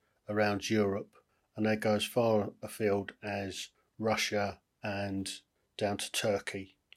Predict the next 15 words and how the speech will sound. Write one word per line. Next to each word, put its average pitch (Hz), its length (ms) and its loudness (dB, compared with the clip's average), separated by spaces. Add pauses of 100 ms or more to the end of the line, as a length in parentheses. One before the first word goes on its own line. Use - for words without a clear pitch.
(120)
and 104 320 -6
just - 240 -6
about 104 360 -2
everywhere 104 520 0
in 107 140 0
between. 95 520 -4 (920)
This 151 180 4
for 123 200 4
us - 280 0
was 98 120 -4
a 104 120 -6 (600)
really 131 340 6
good 110 260 2
little 107 180 2
number. 98 420 2